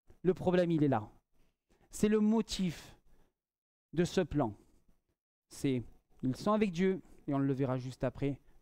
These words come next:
Dieu les, lui, leur rendra visite. Ils ont le même mot,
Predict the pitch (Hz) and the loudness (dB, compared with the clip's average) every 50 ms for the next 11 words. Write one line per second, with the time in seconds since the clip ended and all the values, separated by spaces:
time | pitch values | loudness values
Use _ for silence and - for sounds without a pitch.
0 | _ - 127 127 131 156 196 208 185 160 147 143 139 135 131 143 143 139 139 147 | _ -12 -10 -4 -2 0 2 2 2 2 2 2 2 0 0 0 0 0 0 0
1 | 139 139 131 143 147 147 135 127 127 117 127 165 170 160 185 202 - - - - | 0 0 0 0 0 0 0 -2 -4 -4 -4 -4 -4 -4 -4 -6 -6 -8 -18 -20
2 | - _ _ _ _ _ _ _ _ _ _ _ _ _ _ _ _ _ _ - | -20 _ _ _ _ _ _ _ _ _ _ _ _ _ _ _ _ _ _ -2
3 | 139 135 147 151 147 139 131 135 143 160 185 190 185 170 160 151 143 131 117 107 | -2 0 0 0 0 0 0 0 0 2 2 2 0 0 0 -2 -2 -4 -6 -8